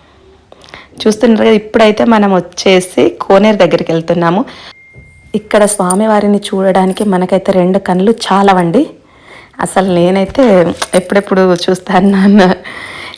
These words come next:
ఎప్పుడెప్పుడు చూస్తానా అన్న ఆరాటంతో టకటక వెళ్తున్నానండి. ఇక్కడ కూడా చాలామంది గుర్తుపడుతున్నారు, హ్యాపీ.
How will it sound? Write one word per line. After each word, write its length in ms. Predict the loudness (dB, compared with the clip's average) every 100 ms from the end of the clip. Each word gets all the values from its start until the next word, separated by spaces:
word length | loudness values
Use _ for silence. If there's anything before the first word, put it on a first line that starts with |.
| -4
ఎప్పుడెప్పుడు 420 | 0 2 2 -2 -2
చూస్తానా 560 | -4 -4 -2 0 2 0 -4 -16 _ _ -4
అన్న 260 | -2 0 2 2 0 -4 -4
ఆరాటంతో 480 | -4 -2 -2 0 0 0
టకటక 280 | -2 -2
వెళ్తున్నానండి. 840 | -4 -4 -4 0 0 0 0 0 -2 -8 -20 -20 -8
ఇక్కడ 180 | -2 2 4
కూడా 120 | 2 2
చాలామంది 400 | 2 2 2 0
గుర్తుపడుతున్నారు, 1000 | -2 -2 -4 -2 -4 -2 -2 0 -2 -2 -10 -20 -16 -2
హ్యాపీ. 400 | 0 0 0